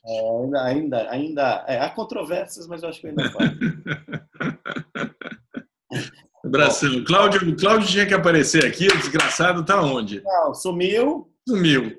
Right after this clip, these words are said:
Speaker 1: Cláudio, você foi procurado, mandamos pra você o link, você
Speaker 2: Não, não, acabou de, enquanto a gente tava conversando aqui, eu recebi um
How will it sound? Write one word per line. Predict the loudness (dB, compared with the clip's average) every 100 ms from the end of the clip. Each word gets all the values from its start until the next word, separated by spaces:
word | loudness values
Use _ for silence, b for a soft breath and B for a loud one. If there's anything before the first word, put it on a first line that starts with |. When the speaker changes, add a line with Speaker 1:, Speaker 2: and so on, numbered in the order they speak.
| -2
Speaker 1:
Cláudio, | 4 4 4 0
você | 0 0 -2 -2 -2
foi | -4 -2
procurado, | -6 -4 0 2 0 -2
mandamos | -6 -4 -2 -2 -2 -6
pra | -10
você | -10 -10 -8
o | -8
link, | -8 -10 -12 -12
você | -12 -8 0 2
Speaker 2:
Não, |
não, | 4 4 4
acabou | 2 2 2
de, | 2
enquanto | 2 0 0 2
a | 0
gente | 2
tava | 2 2
conversando | 2 2 2 2
aqui, | 2 2
eu | 2
recebi | 2 2 4
um | 2 0